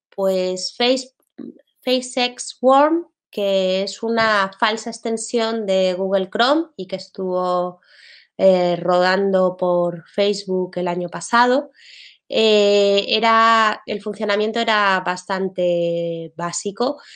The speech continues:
Tú recibías un link a través de Facebook Messenger con un emoticono que hacía ¡ah! Y entonces, claro, tú no, tenías muchas más ganas de saber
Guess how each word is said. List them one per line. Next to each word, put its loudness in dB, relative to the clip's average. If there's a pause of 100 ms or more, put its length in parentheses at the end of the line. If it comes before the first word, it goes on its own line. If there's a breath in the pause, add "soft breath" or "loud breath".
(280 loud breath)
Tú 0
recibías 2
un 2
link 6
a 0
través 4
de 6
Facebook -2
Messenger 4 (600 soft breath)
con 4
un 0
emoticono 0
que -8
hacía -4
¡ah! -8 (520 loud breath)
Y -10
entonces, -4
claro, -4
tú -2
no, -8 (240)
tenías 0
muchas 2
más 2
ganas 4
de -2
saber 0